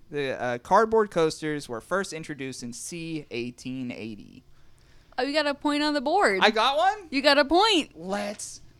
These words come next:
Speaker 1: go.
Speaker 2: Eighteen eighty.
Speaker 1: Let's go.
Speaker 2: They were made by a German printing company called Friedrich Horn. And then, you know, later on, these beer companies realized,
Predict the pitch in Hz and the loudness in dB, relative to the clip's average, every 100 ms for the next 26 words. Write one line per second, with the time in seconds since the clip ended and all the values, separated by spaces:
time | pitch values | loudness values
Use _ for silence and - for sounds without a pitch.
0 | - 190 240 254 254 233 202 165 254 277 | -10 0 6 8 10 8 8 4 2 0
1 | - 294 269 226 254 214 175 190 - 143 | 0 2 2 0 -2 -2 -2 -4 -10 -4
2 | 170 185 - - - 196 208 180 156 123 | -4 -4 -8 -8 0 6 6 6 2 0
3 | - - 226 233 226 226 220 220 214 160 | -6 0 2 2 2 0 0 0 0 0
4 | 196 185 220 233 233 214 254 277 269 214 | -4 -4 -2 0 -2 -2 -2 0 0 -2
5 | 202 196 196 185 - 202 190 - 220 208 | -6 -6 -6 -8 -6 -6 -6 -6 -6 -4
6 | 185 - 233 202 156 185 - - - - | -6 -6 -4 -2 -4 -6 -10 -20 -20 -20
7 | - 226 311 208 196 196 214 220 196 220 | -8 -4 -2 -2 -4 0 2 2 2 0
8 | 226 190 185 190 202 _ - - - _ | 0 0 -4 -8 -12 _ -20 -20 -20 _
9 | - - - _ - _ - 214 196 202 | -20 -20 -20 _ -20 _ -8 -6 -2 0
10 | 208 214 190 190 190 196 196 190 180 185 | 0 -4 -8 -8 -8 -6 -4 0 0 -2
11 | - | -6